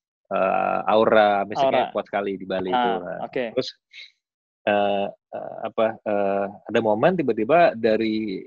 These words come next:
Speaker 1: event organizer-nya bilang, "Demian kan harusnya mainnya empat puluh lima menit,
Speaker 2: Mm-hmm.
Speaker 1: dikurangin ya, jadi cuma setengah jam." <clears throat> So, it means gue harus mengurangi satu permainan.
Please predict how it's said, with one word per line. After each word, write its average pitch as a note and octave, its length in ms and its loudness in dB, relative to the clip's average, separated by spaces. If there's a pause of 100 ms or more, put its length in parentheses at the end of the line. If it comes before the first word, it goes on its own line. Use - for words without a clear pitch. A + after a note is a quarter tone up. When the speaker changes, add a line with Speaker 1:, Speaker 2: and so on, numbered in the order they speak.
(160)
Speaker 1:
event G#2+ 400 -4
organizer-nya G2+ 560 -2
bilang, C3+ 400 6
"Demian A2+ 400 -4
kan D#3+ 160 -2
harusnya A2+ 320 -4
mainnya B2 560 -4
empat A#2 240 -4
puluh A2+ 160 -6
lima G2+ 80 -10
menit, G2+ 200 0 (400)
Speaker 2:
Mm-hmm. C#3+ 320 -4 (680)
Speaker 1:
dikurangin A#2 560 2
ya, G#2 160 2
jadi G2+ 240 -2
cuma G2 160 -8
setengah F#2+ 320 -4
jam." F2+ 240 -4 (240)
<clears throat> E3+ 640 -2
So, G2 160 0
it G2 160 -2
means D3+ 240 0
gue A#2 180 0
harus A#2 380 2 (160)
mengurangi G#2+ 480 0
satu A#2 320 -2
permainan. A2 480 0